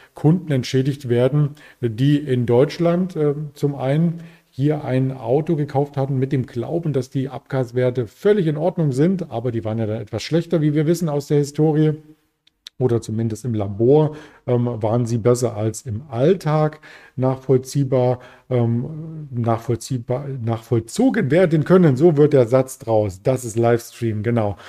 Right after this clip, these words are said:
Und, ähm, deswegen, äh, drohen hier für Volkswagen weitere Kosten. Auf der anderen Seite ist ein V-W-Manager freigesprochen worden, worden. Da ging es um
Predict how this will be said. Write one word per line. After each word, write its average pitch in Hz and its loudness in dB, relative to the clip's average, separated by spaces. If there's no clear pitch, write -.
Und, 135 2
ähm, 120 0
deswegen, 120 2
äh, 127 0
drohen 120 2
hier 123 4
für 139 0
Volkswagen 123 0
weitere 117 0
Kosten. 127 0
Auf 110 -8
der 131 -6
anderen 151 2
Seite 147 4
ist 131 -4
ein 131 -2
V-W-Manager 131 2
freigesprochen 160 0
worden, 139 2
worden. 143 4
Da 120 4
ging 120 -2
es 117 -2
um 117 -2